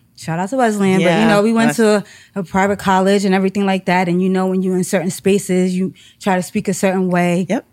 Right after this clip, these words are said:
Speaker 1: And then you come home and then you're like, "Huh, okay, I'm gonna speak regularly."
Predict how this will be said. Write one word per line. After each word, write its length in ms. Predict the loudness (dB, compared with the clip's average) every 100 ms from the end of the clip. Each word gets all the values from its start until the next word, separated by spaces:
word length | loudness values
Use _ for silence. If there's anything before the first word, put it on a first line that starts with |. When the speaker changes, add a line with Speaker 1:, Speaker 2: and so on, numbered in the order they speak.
| _ _ _ _ _
Speaker 1:
And 120 | -4
then 100 | -2
you 100 | -4
come 220 | -2 -2 0
home 500 | 2 2 2 0 -2 _ _ _ _
and 160 | -4 -2
then 160 | 0
you're 120 | 0 0
like, 280 | -2 -2
"Huh, 160 | -2 -2 -2 -4
okay, 400 | -4 -2 -4 -6 -4
I'm 80 | -2
gonna 100 | -2
speak 320 | -4 -10 -4
regularly." 540 | -2 -2 -2 -2 -4